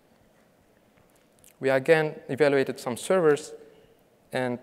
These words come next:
um, here we could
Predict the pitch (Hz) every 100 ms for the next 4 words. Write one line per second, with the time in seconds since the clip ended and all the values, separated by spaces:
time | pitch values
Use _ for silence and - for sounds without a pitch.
0 | - 131 117 110 107 - - _ _ _
1 | _ _ _ _ _ _ _ _ _ _
2 | _ _ _ _ _ _ 147 147 143 143
3 | 135 - - - _ _ _ _ _ -
4 | 214